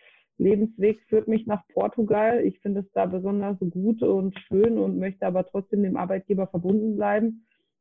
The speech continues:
Das haben wir letztlich dann auch eingerichtet. Wir haben auch Kollegen, die in Berlin sitzen oder in Paderborn oder in, äh, bei Karlsruhe. Das ist alles kein Problem, solange man selbst zu Winheller passt, ja, und die I-T-Infrastruktur es hergibt, was ja der Fall ist,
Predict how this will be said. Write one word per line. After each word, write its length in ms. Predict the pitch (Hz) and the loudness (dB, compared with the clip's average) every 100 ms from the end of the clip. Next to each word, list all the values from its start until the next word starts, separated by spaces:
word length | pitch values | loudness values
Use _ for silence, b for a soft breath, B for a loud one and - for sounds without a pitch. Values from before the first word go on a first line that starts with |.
| - | -8
Das 120 | 165 185 | -6 -2
haben 180 | 185 | 0
wir 80 | 196 | 2
letztlich 400 | 196 196 - 202 | 2 0 -2 -2
dann 180 | 202 190 | -2 -2
auch 200 | - 247 | -2 -2
eingerichtet. 680 | - 175 175 175 165 - - | -4 -6 -6 -8 -12 -14 -2
Wir 100 | 170 | 0
haben 100 | 185 | 2
auch 160 | 190 - | -2 0
Kollegen, 540 | 226 175 196 214 190 | 0 2 2 2 0
die 160 | 180 185 | -4 -6
in 100 | 175 | -2
Berlin 460 | 165 170 202 226 | -2 2 4 4
sitzen 340 | 214 214 _ 196 | 4 -2 _ -4
oder 200 | 180 170 | -2 -2
in 80 | 165 | -4
Paderborn 800 | 170 170 160 165 175 208 220 196 | -6 -2 -2 -2 -2 0 2 2
oder 320 | 180 175 175 | 0 -2 -4
in, 220 | 175 170 B B B - | -6 -8 B B B -12
äh, 80 | - | -4
bei 200 | 170 170 | 0 0
Karlsruhe. 720 | - 185 214 226 - 214 208 | -2 -2 0 0 -2 0 2
Das 140 | 190 | 0
ist 120 | - - | -6 -4
alles 300 | 208 226 226 | 0 0 -2
kein 260 | 196 190 | -4 -2
Problem, 560 | 202 170 175 202 277 277 b b _ | 0 0 2 4 4 2 b b _
solange 260 | 180 196 226 | -2 2 4
man 240 | 220 185 | 4 4
selbst 340 | 175 196 226 - | 2 2 0 -4
zu 120 | 180 | -2
Winheller 420 | 208 208 185 180 | 0 0 -2 -4
passt, 360 | - 185 240 - _ _ _ _ _ _ | -4 -4 -4 -4 _ _ _ _ _ _
ja, 260 | 170 185 233 | -2 0 0
und 520 | - - 180 185 - | -2 -4 -4 -2 -2
die 60 | |
I-T-Infrastruktur 960 | - - 220 220 - 196 - 185 _ 190 | -2 -2 0 -2 -2 -6 -6 -8 _ -2
es 140 | 180 208 | -2 0
hergibt, 400 | 226 226 214 - | 0 0 -2 -4
was 140 | 175 | -6
ja 80 | 180 | -4
der 140 | 170 175 | -4 -6
Fall 240 | - 190 | -2 2
ist, 180 | 226 | 2